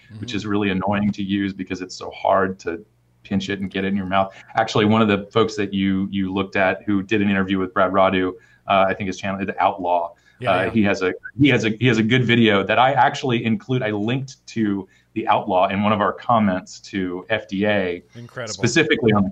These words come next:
Speaker 1: Copenhagen, if, the, the Copenhagen modified risk product, about how difficult it is to use Copenhagen. He gives you kind of a tutorial, which I figured was very interesting and something that F D A should probably familiarize themselves with.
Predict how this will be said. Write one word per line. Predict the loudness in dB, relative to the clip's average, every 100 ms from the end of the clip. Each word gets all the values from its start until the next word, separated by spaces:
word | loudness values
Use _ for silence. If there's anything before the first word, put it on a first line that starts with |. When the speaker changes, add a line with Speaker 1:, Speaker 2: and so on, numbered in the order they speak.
| 0
Speaker 1:
Copenhagen, | 0 2 0 0 -2
if, | -6 -8
the, | -4 -4 -4 -8
the | -4
Copenhagen | -2 2 2 2 4
modified | 2 2 -2 -2
risk | -4 -2
product, | 0 0 -2 _ _ -4
about | -2 0
how | 2 4 4 2 -6
difficult | -2 -2 -2 -2 -4 -4
it | -6
is | -6 -8
to | -14
use | -4 -4 -4
Copenhagen. | -6 -10 -10 -12 -14 -14 -20 _ _
He | -4
gives | -2 -2
you | -2
kind | -2 -2
of |
a | -4
tutorial, | -6 -6 -2 -2 -2 -4
which | -8 -8
I | -8
figured | -8 -8 -8
was | -12
very | -16 _ -2 -2
interesting | -4 -6 -8 -8 -10
and | -14 _ _
something | 0 2 2
that | 2
F | 0 0
D | 0
A | 0 0
should | -2
probably | -4 -2 -2
familiarize | -4 -2 0 0 0 -2
themselves | -10 -4 -4 -2
with. | -4